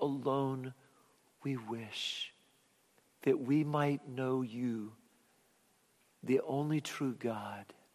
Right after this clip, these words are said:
and Jesus Christ, whom you have sent. This we pray in the name of our Lord Jesus.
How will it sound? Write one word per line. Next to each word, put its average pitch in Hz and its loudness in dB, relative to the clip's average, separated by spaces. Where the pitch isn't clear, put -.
and 123 0
Jesus 107 -2
Christ, - -10
whom 117 -6
you 110 -2
have 117 -8
sent. - -4
This 135 2
we 139 6
pray 104 -10
in 120 -4
the 117 2
name 123 2
of 120 0
our 120 2
Lord 113 0
Jesus. - -12